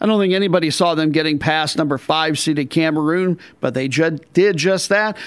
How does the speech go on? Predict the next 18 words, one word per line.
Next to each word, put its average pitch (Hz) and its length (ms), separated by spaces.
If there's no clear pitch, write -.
One 202 420
one, 208 320
uh, 165 380
on 160 180
aggregate 190 560
over 180 160
the 175 100
two 196 200
matches, 190 420
and 175 100
then 156 140
beat 165 160
'em 156 100
four 180 360
three 202 280
on 175 200
penalty 190 400
kicks. - 440